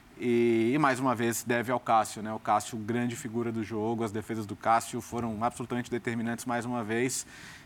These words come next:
E quantas vezes? Não foi a primeira nem a última que o Cássio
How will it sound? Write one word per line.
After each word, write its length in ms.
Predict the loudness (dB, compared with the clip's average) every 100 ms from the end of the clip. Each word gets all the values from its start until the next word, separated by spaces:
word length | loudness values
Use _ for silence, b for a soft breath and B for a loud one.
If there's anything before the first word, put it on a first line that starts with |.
| -6
E 760 | 0 2 2 0 -2 -4 -6 -10 -14 -12
quantas 360 | -2 0 2 0
vezes? 160 | 0 0
Não 80 |
foi 100 | 0
a 40 | 0
primeira 340 | 2 2 2
nem 120 | 2 2
a 80 |
última 360 | 2 2 0 -2
que 80 | -2
o 60 |
Cássio 520 | 4 4 4 2 0